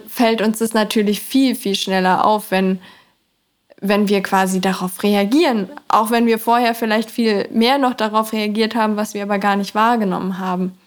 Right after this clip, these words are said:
Da habe ich letztens auch mit einer, vielleicht ist das auch im letzten Podcast drin, weiß ich gar nicht.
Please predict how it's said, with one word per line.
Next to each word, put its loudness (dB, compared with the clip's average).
Da 2
habe 2
ich 0
letztens 0
auch 0
mit -2
einer, 2
vielleicht 0
ist -4
das 0
auch 0
im 2
letzten 0
Podcast -2
drin, 4
weiß 4
ich 0
gar 2
nicht. 0